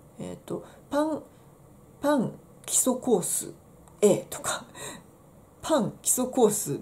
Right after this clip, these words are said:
Bとかね、中級クラスとかっていう、まあ、わかりやすいんですけれども、内容は別にワクワクしないですよね。はい。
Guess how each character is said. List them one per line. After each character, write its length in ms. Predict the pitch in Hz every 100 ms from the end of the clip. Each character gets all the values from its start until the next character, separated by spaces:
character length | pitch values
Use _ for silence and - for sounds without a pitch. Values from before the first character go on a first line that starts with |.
| -
B 280 | 202 160 - - - -
と 80 | -
か 100 | 143
ね、 160 | 165 - - - - -
中 260 | 269 277
級 260 | 269 269 254
ク 160 | -
ラ 100 | 185
ス 200 | 202 165
と 120 | 147 160
か 140 | 147
っ 100 | 147
て 100 | 160
い 120 | 156
う、 60 | 147 -
ま 100 | -
あ、 20 | 185
わ 140 | 208
か 140 | 214
り 80 | 415
や 120 | 427
す 140 | 427 415
い 80 | 294
ん 120 | 180
で 100 | 165
す 100 | -
け 120 | 170
れ 60 | 160
ど 100 | 156
も、 420 | 185 196 160 - - - - 220
内 300 | 240 349 415
容 220 | 415 392
は 120 | 381
別 200 | 285 233
に 60 | 214
ワ 120 | 240
ク 120 | 208
ワ 80 | -
ク 360 | - - 139
し 200 | 143 -
な 120 | 170 185
い 60 | 151 - 156 143
で 80 | -
す 180 | - 147
よ 120 | 143
ね。 260 | 156 147 147 - -
は 220 | - -
い。 100 | -